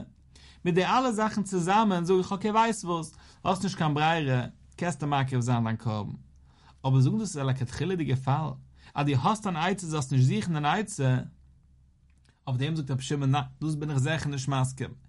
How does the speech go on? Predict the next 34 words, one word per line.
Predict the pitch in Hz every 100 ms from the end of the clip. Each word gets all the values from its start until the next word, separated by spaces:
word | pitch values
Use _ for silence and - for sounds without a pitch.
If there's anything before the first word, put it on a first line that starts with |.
| - - _ -
טומאה | 196 214
איז | 208
דחיה | 170 202 - 233
בציבור. | 208 175 - 135 113 - - _ -
עס | -
איז |
אבער | 123
די | 131 165
עבודה | 226 226
געפאל, | 208 208 185 175 175 - - - -
אה, |
דו | 131 117
האסט | 143 214
נישט | 226 214
קיין | 185
ברירה, | 160 170 175 147
קענסט | 135 135
דו | 135
ווייטערגehen, | 143 156 131 135 127
קענסט | 131 127
דו | 123
מקריב | 127 127 123
זיין | 117 110
דעם | 110
קרבן. | 113 98 85 - - - _ _ _ _ _ _ _ -
ווארשייינlich | 131 143 185 240 208
רבי | 160
יהודה | 165 180
האט | 151
געהאלטן, | 143 131 131 123
ניין. | 113 107 - - _ - - _ -
רבי | 131
יהודה | 202 254
זאגט, | 190 190 165 151